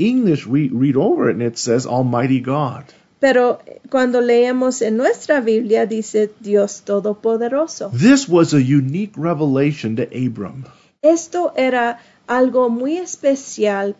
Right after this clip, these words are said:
Speaker 2: para Abraham.
Speaker 1: And this covenant, uh, that Abram would enter into with God Almighty,
Speaker 2: Y este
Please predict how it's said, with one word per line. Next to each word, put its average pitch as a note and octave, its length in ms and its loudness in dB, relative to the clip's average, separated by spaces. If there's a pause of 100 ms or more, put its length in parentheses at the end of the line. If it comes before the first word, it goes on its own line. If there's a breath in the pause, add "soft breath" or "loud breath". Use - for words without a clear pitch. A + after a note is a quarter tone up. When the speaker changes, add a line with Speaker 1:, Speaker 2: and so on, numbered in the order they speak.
Speaker 2:
para G#3 360 -6
Abraham. G3 560 -14
Speaker 1:
And C3 200 4
this D#3+ 200 6
covenant, F#3 920 0 (380 soft breath)
uh, G#2+ 240 2
that B2 420 4 (200)
Abram F#3 480 2
would C3 200 4
enter E3+ 280 2
into F3+ 360 -2
with C#3 220 -2
God C#3+ 320 -4
Almighty, D3+ 680 -6 (340 soft breath)
Speaker 2:
Y D4+ 120 -2
este F4+ 320 -2